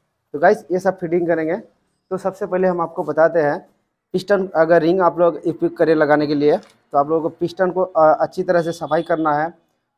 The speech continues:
सफाई करने के बाद आप लोगों को लगाना है। तो अच्छी तरह से आप लोग, अ, piston को सफाई करने के बाद ही हम लोग उपयोग करेंगे। तो चलो, piston रिंग हम लोग बाहर में fit कर लेंगे।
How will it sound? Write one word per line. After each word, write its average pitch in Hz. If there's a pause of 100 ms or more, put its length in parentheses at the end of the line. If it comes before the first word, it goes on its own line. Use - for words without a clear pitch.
सफाई 175
करने 175
के 165
बाद 165
आप 143
लोगों 151
को 156
लगाना 135
है। 110 (840)
तो 185
अच्छी 196
तरह 202
से 180
आप 165
लोग, 185
अ, 165
piston 165
को 170
सफाई 156
करने 160
के 151
बाद 147
ही 165
हम 147
लोग 143
उपयोग 143
करेंगे। 127
तो 139
चलो, 185
piston 185
रिंग 180
हम 165
लोग 156
बाहर 147
में 170
fit 151
कर 160
लेंगे। 147